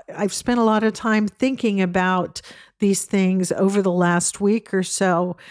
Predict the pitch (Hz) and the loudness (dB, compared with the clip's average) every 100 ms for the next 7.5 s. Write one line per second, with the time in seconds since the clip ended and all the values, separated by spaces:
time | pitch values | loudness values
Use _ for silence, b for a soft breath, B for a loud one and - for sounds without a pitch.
0 | B B 185 196 196 196 247 269 - 190 | B B -2 0 2 2 2 0 -2 -10
1 | 233 330 370 339 285 254 262 262 247 202 | -2 2 4 4 4 4 4 4 2 0
2 | 196 196 214 220 190 170 160 165 170 160 | -4 0 0 2 2 0 0 -2 0 0
3 | 170 185 208 214 - 170 175 156 160 170 | 0 0 0 -2 -2 -4 -2 -2 0 0
4 | 190 - 214 202 196 - 180 180 151 175 | 0 -2 0 2 0 -2 -2 -2 0 0
5 | 202 190 190 208 220 208 185 180 180 190 | 0 2 2 4 2 0 0 -2 -2 -2
6 | 185 165 165 170 B B B B B _ | -2 -2 -4 -10 B B B B B _
7 | - 190 185 180 | -2 2 2 0